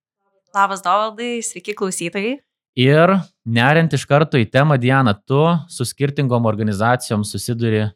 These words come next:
Speaker 2: kiekvieną dieną. Pasidalink, kaip matai skirtingas organizacijas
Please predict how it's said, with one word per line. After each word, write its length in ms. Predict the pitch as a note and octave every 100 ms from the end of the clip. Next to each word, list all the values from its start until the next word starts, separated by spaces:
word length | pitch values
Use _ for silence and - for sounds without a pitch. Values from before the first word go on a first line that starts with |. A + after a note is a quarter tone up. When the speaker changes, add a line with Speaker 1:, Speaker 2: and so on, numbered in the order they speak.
| _
Speaker 2:
kiekvieną 400 | G#2 A#2 A#2 G2
dieną. 320 | G#2+ G2+ F2 - _ _ _ _ _ _ A#2+
Pasidalink, 720 | A#2+ A#2 A#2 A#2+ D#3+ F3 F3 -
kaip 140 | D3+ D3
matai 540 | B2 A2 C3 C#3 B2 G#2
skirtingas 640 | - - C#3 C#3+ B2 G2+ G#2+
organizacijas 840 | G2 G#2 G2 A2+ B2+ - G#2 F#2+